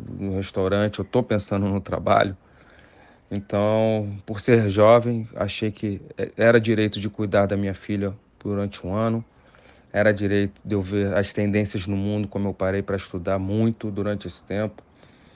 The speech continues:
né? E tenho o plano de voltar esse ano.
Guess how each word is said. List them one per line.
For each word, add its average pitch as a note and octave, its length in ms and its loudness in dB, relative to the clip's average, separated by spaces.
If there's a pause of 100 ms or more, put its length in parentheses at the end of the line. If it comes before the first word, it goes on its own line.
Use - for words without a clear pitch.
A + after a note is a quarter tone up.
(600)
né? F#2+ 360 0
E G#2 500 2 (160)
tenho A2 220 4
o G#2 40 2
plano G#2+ 300 2
de G#2+ 100 -2
voltar G#2 460 4
esse G#2+ 240 0
ano. G#2 300 2